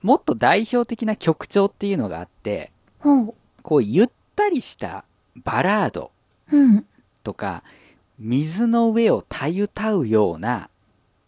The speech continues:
Speaker 1: 曲
Speaker 2: うん。
Speaker 1: が、えー、八六だっ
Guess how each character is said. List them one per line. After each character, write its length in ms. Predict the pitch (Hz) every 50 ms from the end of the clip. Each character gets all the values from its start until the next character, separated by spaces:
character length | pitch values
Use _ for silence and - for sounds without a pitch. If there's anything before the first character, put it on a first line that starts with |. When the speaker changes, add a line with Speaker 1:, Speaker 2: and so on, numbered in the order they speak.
| _ -
Speaker 1:
曲 500 | - - 104 - - - 95 87 - - _ _ _ _ _ _ _ _ _ _ _ -
Speaker 2:
う 40 | 254
ん。 280 | 247 240 220 190 190 - _ _ _ _ _ _ -
Speaker 1:
が、 360 | 143 180 208 214 151 - - _ _ _ _ _ _ _ _ _ _
え 340 | - 95 92 87 82 80 80
ー、 40 | -
八 420 | - - 120 117 - - - 120 110
六 520 | 107 101 - - 110 101 98 90 87 - -
だ 80 | 95
っ 40 | 92